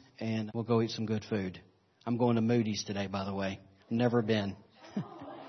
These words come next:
So let's pray. Can you guys just lift your hands?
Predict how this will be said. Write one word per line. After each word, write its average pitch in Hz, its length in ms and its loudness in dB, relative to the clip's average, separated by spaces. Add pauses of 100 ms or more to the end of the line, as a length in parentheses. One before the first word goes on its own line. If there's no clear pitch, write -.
(760)
So 123 420 8
let's 131 220 6
pray. 113 320 8 (1700)
Can 135 140 4
you 143 60 12
guys 143 200 12
just 135 160 4
lift 143 180 4
your 120 120 4
hands? 127 360 4